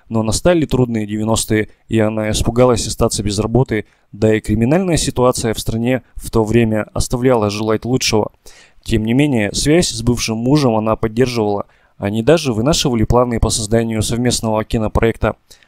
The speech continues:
Но в девяносто третьем году сначала умерла мама актрисы,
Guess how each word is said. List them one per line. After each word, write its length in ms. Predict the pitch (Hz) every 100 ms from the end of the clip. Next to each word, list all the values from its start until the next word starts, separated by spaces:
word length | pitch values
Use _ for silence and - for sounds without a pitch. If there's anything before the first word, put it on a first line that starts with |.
| _ -
Но 260 | 110 120
в 80 | 107
девяносто 400 | 110 113 123 -
третьем 300 | - 110 104
году 340 | 117 135 208 - _ -
сначала 480 | 107 117 - 185
умерла 360 | 147 120 120 123
мама 360 | 113 135 139 110
актрисы, 640 | - 104 110 - - 101